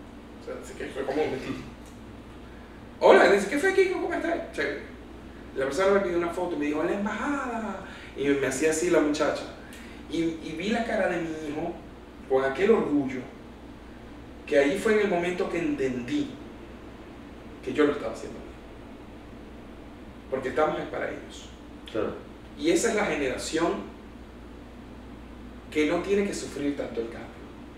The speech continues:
Speaker 1: que tiene que crecer en una ciudad maravillosa. Yo quiero trabajar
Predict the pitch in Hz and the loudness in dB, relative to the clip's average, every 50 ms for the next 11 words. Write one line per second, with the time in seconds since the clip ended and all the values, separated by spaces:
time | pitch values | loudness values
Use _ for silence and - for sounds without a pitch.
0 | - - 135 127 127 156 165 170 165 151 - - 117 - - 147 147 139 135 131 | -2 0 0 0 2 0 0 0 0 -2 -2 -2 -4 -4 -2 0 0 0 0 -2
1 | 127 123 - - 120 117 117 113 117 120 117 117 120 120 - - - - - - | -4 -6 -8 -8 -8 -8 -6 -8 -8 -8 -8 -8 -8 -6 -6 -6 -6 -6 -10 -12
2 | - - - - - - - - - - - - 135 135 131 135 151 156 160 165 | -14 -16 -16 -16 -16 -16 -16 -14 -16 -14 -4 -2 0 0 2 2 2 4 4 4
3 | - - - - 156 139 127 120 117 120 131 156 185 190 196 214 - - | 4 2 2 2 4 4 4 4 2 2 2 4 4 4 4 0 -4 -8